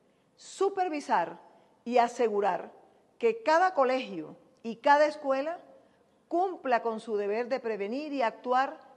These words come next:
contra la violencia sexual. Las cifras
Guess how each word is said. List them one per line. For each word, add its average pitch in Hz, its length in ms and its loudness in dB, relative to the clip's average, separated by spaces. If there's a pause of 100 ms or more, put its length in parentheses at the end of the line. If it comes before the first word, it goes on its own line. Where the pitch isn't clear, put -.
(280)
contra 285 400 4
la 220 120 2
violencia 208 380 -4
sexual. 180 500 -10 (960)
Las 240 280 2
cifras 247 540 -2